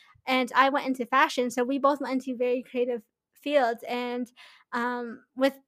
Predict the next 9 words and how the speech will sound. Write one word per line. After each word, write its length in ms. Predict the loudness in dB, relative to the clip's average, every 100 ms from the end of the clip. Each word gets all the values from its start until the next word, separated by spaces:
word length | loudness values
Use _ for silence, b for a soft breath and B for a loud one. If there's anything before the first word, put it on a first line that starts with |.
| -6
even 200 | -2 0
though 120 | 0
people 280 | 0 -2 -2
did 300 | 0 0 0
say 300 | -2 -4 -2
that 200 | -2 -4
we 140 | -6 -8
wouldn't 360 | -8 -10 -10 -10
make 600 | -8 -8 -10 -20 -20